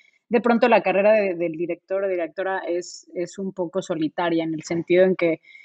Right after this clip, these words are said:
pues, tú impulsas tus propios proyectos, si escribes guiones te tienes que sentar a hacerlo, buscas al productor, etcétera. No viene alguien y te resuelve las cosas. Entonces, sí hay una parte en donde necesitas tú tener un propio empuje, eh,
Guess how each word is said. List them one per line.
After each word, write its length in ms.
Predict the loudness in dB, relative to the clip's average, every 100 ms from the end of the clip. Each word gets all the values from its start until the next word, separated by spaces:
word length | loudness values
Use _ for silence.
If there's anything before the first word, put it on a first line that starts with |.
| _
pues, 200 | -2 -2 2
tú 220 | 6 6
impulsas 540 | 6 6 4 4 0
tus 160 | -2 -2
propios 340 | 0 2 2
proyectos, 640 | 2 4 4 4 2 0 2
si 120 | 0
escribes 600 | 0 0 4 4 4 -2
guiones 480 | -8 -2 2 2 0
te 100 | -4
tienes 220 | -10 -8
que 100 | -8
sentar 340 | -6 -2 2 2
a 40 |
hacerlo, 440 | 4 4 6 4
buscas 340 | 4 0 -6 -10
al 80 | -8
productor, 560 | -8 -8 -6 0 0
etcétera. 440 | 0 0 0 0 -4
No 120 | 2
viene 260 | 4 4 4
alguien 320 | 2 2 -4
y 60 | -8
te 120 | -10
resuelve 440 | -8 -6 -6 -6
las 200 | -6 -10
cosas. 300 | -12 -14 -14 -20
Entonces, 460 | -20 -16 -12 -8 -8
sí 180 | 0 4
hay 180 | 4 4
una 180 | 0 -2
parte 320 | -2 -2 -6
en 100 | -8
donde 360 | -6 -4 -6 -6 _ _ _ -2
necesitas 640 | 0 2 0 0 2 0 0
tú 140 | -2
tener 340 | 0 0 2
un 320 | 2 2 0 0
propio 460 | 2 0 2 0
empuje, 760 | 2 -2 0 0 0 0 -2 -4 _ _ _ _ -8
eh, 360 | -2 0 0